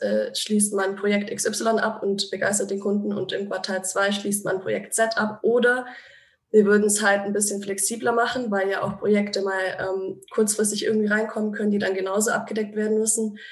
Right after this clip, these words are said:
indem wir sagen, äh, erwirke durch exzellente Projektarbeiten mindestens drei Abnahmen oder erledige mindestens drei Projektarbeiten in Quartal eins.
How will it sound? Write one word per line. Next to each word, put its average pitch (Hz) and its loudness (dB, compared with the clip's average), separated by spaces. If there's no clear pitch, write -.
indem 208 8
wir 202 2
sagen, 202 4
äh, 190 -2
erwirke 202 0
durch 190 0
exzellente 202 2
Projektarbeiten 196 -2
mindestens 202 2
drei 208 4
Abnahmen 196 -2
oder 196 -6
erledige 202 4
mindestens 202 -2
drei 202 2
Projektarbeiten 196 -2
in 196 -2
Quartal - -4
eins. - -4